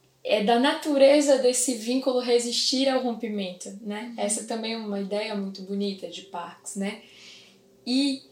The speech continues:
Speaker 1: é esse mesmo empuxo da relação que nos convoca a recontar essa história,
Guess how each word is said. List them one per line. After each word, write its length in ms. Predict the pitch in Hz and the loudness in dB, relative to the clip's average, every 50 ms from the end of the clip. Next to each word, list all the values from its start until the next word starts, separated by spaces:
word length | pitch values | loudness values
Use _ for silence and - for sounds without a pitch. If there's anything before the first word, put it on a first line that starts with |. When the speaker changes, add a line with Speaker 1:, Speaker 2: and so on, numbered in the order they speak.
| _ _ _ _ _ - | _ _ _ _ _ -2
Speaker 1:
é 240 | 214 208 214 226 247 | 0 2 4 6 6
esse 260 | 277 285 - - 240 | 4 4 2 0 0
mesmo 720 | 233 233 240 262 277 277 269 277 254 240 226 220 208 - - - | 2 2 4 4 4 4 2 -2 -2 -4 -4 -6 -8 -10 -4 0
empuxo 800 | 254 254 262 254 - - 294 302 311 311 302 - - 262 240 | 2 2 2 0 0 2 2 4 4 4 0 0 -2 -2 -2
da 140 | 214 220 214 | -2 -2 -2
relação 800 | 220 226 220 214 214 202 202 202 - - 254 262 269 269 262 262 | -2 -2 -2 -2 -2 -2 -2 0 0 0 2 2 2 0 0 -2
que 200 | 262 - - 240 | -4 -4 -4 -2
nos 200 | 247 262 269 - | -2 -2 -2 -4
convoca 720 | - 269 247 233 226 226 233 240 254 277 269 269 - 247 | -4 -2 -2 -2 -2 0 0 2 2 2 0 -2 -4 -6
a 220 | 214 202 202 196 202 | -4 -4 -2 -4 -4
recontar 760 | 208 233 240 262 262 - - 233 214 - - 269 277 302 311 311 | 0 0 0 0 -2 -4 -6 -8 -8 -6 -6 -4 -2 0 2 2
essa 220 | 302 294 - 302 | 2 2 2 0
história, 680 | 294 294 - - 269 254 247 240 240 247 240 240 240 | 0 -2 -2 -2 -2 -2 0 2 2 2 2 0 -2